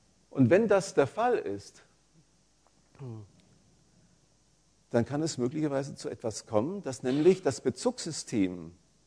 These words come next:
und die Wahrnehmung, die Interpretation der Person,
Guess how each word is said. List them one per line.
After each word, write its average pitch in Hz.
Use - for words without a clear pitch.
und 117
die 110
Wahrnehmung, 135
die 135
Interpretation 127
der 123
Person, 131